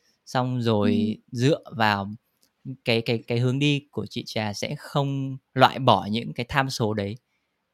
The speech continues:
Speaker 1: mà ngược lại còn take into account, tức là tính hết tất cả những cái tham số đấy vào,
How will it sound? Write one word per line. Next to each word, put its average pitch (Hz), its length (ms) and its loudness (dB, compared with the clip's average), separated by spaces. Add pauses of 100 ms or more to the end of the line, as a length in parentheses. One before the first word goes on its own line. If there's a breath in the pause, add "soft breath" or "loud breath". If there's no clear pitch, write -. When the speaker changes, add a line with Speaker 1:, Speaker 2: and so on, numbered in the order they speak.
Speaker 1:
mà 104 320 0
ngược 113 220 0
lại 113 280 4
còn 101 440 0 (480)
take 185 180 -2
into 135 180 2
account, 123 380 0
tức 156 80 -6
là 127 100 -4
tính 120 260 2
hết 196 160 -2
tất - 180 -6
cả 110 140 -2
những 107 140 -6
cái 135 80 -8
tham 127 180 -6
số 110 260 -4
đấy 123 80 -4
vào, 110 340 -4